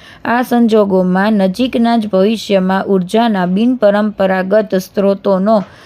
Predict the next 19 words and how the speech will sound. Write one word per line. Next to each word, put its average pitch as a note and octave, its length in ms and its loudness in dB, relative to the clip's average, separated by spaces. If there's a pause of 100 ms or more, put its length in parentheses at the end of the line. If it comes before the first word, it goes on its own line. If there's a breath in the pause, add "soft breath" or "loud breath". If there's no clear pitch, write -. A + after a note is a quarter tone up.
(180 loud breath)
વધુને B3+ 420 2
વધુ G#3 360 2
ઉપયોગ G3 520 0
અનિવાર્ય G#3+ 680 2
થઈ G3+ 260 -4
જશે. F#3+ 420 -2 (420 loud breath)
વળી A#3 260 4
તે A#3 160 0
પુનઃપ્રાપ્ય G#3 840 0
ઉર્જાના F#3+ 580 0
સંસાધનો G3 800 -2
છે. G3 220 0
આથી F#3+ 400 -2
આજે F#3 280 -2
બિનપરંપરાગત G#3+ 1120 0
ઉર્જા G3 360 -2
શક્તિનો A3+ 640 -2
ઉપયોગ G3 460 0
વધ્યો F#3 600 0